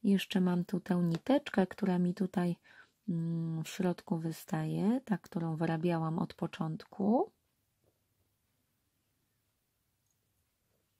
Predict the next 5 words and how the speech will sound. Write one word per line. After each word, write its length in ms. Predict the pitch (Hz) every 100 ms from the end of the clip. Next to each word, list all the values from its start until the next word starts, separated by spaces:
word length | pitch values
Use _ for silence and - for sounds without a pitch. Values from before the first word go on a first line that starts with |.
| _ _ _ _ _ -
Mam 380 | 175 175 170 165
już, 480 | 165 156 - - _ _ _ _ _ _ _ _ _ _ _ _ -
e, 320 | 151 147 147
moją 420 | 151 160 156 151
koszulkę. 760 | - 151 - 160 147 - 220